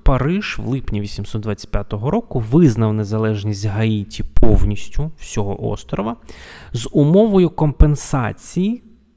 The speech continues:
за ту власність, яку французькі плантатори втратили. У тисяча вісімсот сорок четвертому році в східній частині острова в результаті уже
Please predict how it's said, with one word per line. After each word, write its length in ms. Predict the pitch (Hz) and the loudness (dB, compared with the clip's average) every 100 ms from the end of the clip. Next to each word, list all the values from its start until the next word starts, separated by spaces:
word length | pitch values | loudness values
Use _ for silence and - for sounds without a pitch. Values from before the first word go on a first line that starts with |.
| _ _ _ _ _ _ _ _ - | _ _ _ _ _ _ _ _ -12
за 200 | 120 135 | -6 -2
ту 180 | - - | 6 6
власність, 680 | 110 139 160 - 208 - | 6 2 0 -2 -4 -4
яку 220 | 107 - - | -6 -2 2
французькі 500 | - - 139 - 120 | 2 0 -6 -6 -4
плантатори 640 | 113 107 139 147 - 139 | -2 -2 -2 -4 -4 -4
втратили. 760 | - - - 104 104 - - 117 _ _ _ _ _ _ _ _ _ _ - - - - - - | -6 -6 -4 -4 -8 -16 -18 -20 _ _ _ _ _ _ _ _ _ _ -20 -20 -20 -20 -20 -6
У 60 | - | -2
тисяча 300 | 175 - 185 | -2 0 -2
вісімсот 380 | 160 165 151 160 | 0 0 0 0
сорок 220 | 165 151 | -2 0
четвертому 560 | - - 139 131 135 156 | -2 0 -2 -2 -2 0
році 280 | 214 - | -2 -4
в 60 | 156 | -6
східній 440 | - - 151 127 | -8 -8 -6 -4
частині 440 | 117 110 - 113 110 | -4 -6 -4 -4 -4
острова 600 | 156 190 - - 156 123 | -2 -4 -4 -4 -2 -2
в 20 | |
результаті 580 | 127 120 131 147 147 - | -2 -2 -2 -2 -2 -4
уже 380 | - 127 127 | -4 -2 -2